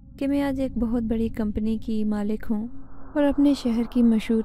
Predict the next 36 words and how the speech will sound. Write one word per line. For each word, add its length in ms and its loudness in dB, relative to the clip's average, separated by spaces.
तरीन 280 2
बिजनेसमैन 600 2
हूँ। 400 -2
वो 80 2
जिनज़ादा 520 2
मुझसे 340 2
बहुत 340 -2
मोहब्बत 380 2
करता 320 -4
है 220 -4
और 540 -6
यही 260 6
वजह 280 4
है 160 2
कि 120 -2
मैंने 280 2
उसकी 220 -2
मोहब्बत 480 0
पाकर 300 -4
दोबारा 400 -2
शादी 340 0
नहीं 260 2
की। 220 -6
हालांकि 420 -2
अब 80 0
बहुत 360 -2
से 120 -2
लालच 380 -2
परस्त 400 -4
लोग 220 0
मुझसे 260 0
शादी 360 -2
भी 100 0
करना 280 0
चाहते 320 -4
हैं, 240 0